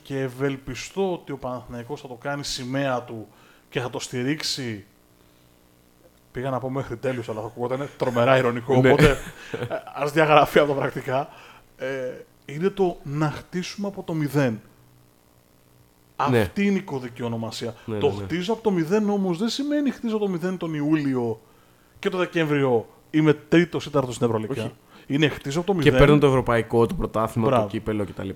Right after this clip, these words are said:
Speaker 1: Είναι χτίζω από το μηδέν και αντί για δέκατος έκτος μάλλον καταφέρω να βγω κάτι σε δωδέκατος, ε, και παλεύω να πλησιάσω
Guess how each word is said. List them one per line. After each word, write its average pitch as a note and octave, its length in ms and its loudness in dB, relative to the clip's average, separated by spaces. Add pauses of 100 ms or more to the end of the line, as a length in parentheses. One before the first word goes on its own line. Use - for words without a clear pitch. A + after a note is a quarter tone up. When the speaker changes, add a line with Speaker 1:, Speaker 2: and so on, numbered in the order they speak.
(220)
Speaker 1:
Είναι D3+ 280 2
χτίζω D3+ 360 -4
από G3 100 -4
το F#3+ 100 -4
μηδέν C3 540 -4 (1160)
και E3 340 -6 (180)
αντί C#3+ 380 -6
για F#3+ 200 0
δέκατος F#3 580 -4
έκτος F3+ 320 -6
μάλλον E3 420 -2
καταφέρω D#3+ 380 -8
να D#3 80 -6
βγω D#3 100 -6
κάτι D#3+ 200 -8
σε D#3 100 -6
δωδέκατος, B2 1000 -2 (1040)
ε, D#3+ 340 -6
και D#3 220 -8
παλεύω E3 760 2 (180)
να D#3+ 220 0
πλησιάσω F3 1200 0